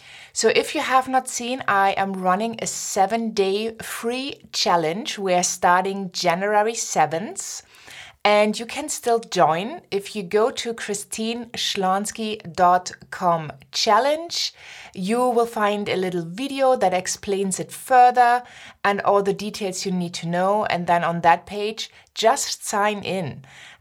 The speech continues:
and join a group of amazing, heart-centered, driven entrepreneurs who want to make two thousand nineteen an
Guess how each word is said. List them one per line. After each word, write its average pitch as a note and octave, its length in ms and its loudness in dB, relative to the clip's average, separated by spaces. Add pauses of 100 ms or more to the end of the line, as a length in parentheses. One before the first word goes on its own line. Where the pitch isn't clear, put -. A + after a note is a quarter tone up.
(100)
and F#3 460 4 (160)
join G#3 440 4
a F3+ 100 -4
group A3 420 -6
of - 240 0
amazing, A#3+ 960 0
heart-centered, G3+ 1300 -2
driven G#3+ 640 2
entrepreneurs G3+ 920 2 (340)
who C#4 180 0
want A3+ 260 6
to A3 120 -8
make G3 340 0
two G#3+ 180 -6
thousand F#3 480 0
nineteen F3+ 420 -2
an - 200 -6